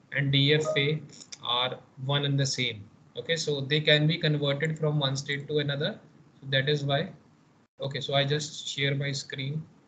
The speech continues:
If you're not able to see, those who are not able to, uh, see the quiz here. Okay, so N F A is the, uh, the, uh, F is not here, so keep that in mind.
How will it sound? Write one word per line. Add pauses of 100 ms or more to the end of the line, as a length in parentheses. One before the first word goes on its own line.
(1200)
If
you're
not
able (100)
to
see, (720)
those
who
are
not
able (220)
to, (640)
uh,
see
the
quiz
here. (140)
Okay, (840)
so
N
F
A (120)
is
the,
uh,
the, (200)
uh, (440)
F
is
not
here,
so (200)
keep
that
in (100)
mind.